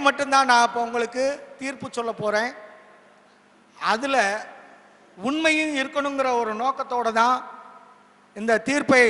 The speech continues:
உங்களிடத்தில் பகிர்ந்து கொள்ள இருக்கின்றேன். சனி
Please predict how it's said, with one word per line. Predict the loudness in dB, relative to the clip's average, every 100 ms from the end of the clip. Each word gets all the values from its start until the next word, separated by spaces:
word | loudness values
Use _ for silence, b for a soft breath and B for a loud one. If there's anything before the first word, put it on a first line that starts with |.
| 2 -10 -16 -20 -20 -20 _ _ _ -10
உங்களிடத்தில் | 0 2 2 0 -4 -4 -8 -10 -16 -20 -20 _ _ _ _ _ _ _ _ _
பகிர்ந்து | -2 0 -2 -2
கொள்ள | 0 2 0
இருக்கின்றேன். | -2 -6 -2 -2 -4 -10 -20 -20 -20 _ _ _ _ -12 -12 -20 _ _ _ _
சனி | -2 2 4 4